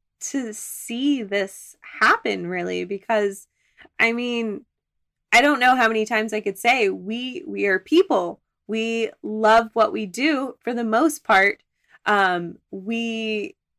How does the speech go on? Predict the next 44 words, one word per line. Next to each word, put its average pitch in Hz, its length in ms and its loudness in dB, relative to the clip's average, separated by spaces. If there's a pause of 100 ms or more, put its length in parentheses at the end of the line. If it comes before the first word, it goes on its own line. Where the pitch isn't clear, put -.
(120)
uh, 208 160 2 (100)
uh, 220 120 -12 (180)
most 220 420 0
of 196 120 0
us, 180 400 -2 (120)
I 208 120 -2
know 202 260 -2
that 208 220 -2
not 202 260 -6 (100)
every 202 400 0
one 180 360 -6
of 165 180 -8
us 175 400 -10 (240)
gets - 320 -2
to 214 160 -4
choose 214 760 -6
to - 140 -8
be 196 200 -6
in 196 140 -6
this 185 160 -10
profession 190 640 -6
and, 175 300 -8
like, 165 300 -8 (100)
love 185 260 0
it 175 120 -4
as 170 180 -6
much 175 260 -10
as 170 240 -8
I 180 200 -4
do. 339 320 -2 (560)
But 220 340 4 (580)
this, 269 420 -2
this 277 200 -4
was 262 140 -6
my 226 160 -2
choice, 220 400 -4
and 208 120 -6
this 220 200 -2
is 240 300 -4
something 214 420 -4
I'm 196 300 -4
proud 202 380 -2
to 196 100 -4
do. 180 480 0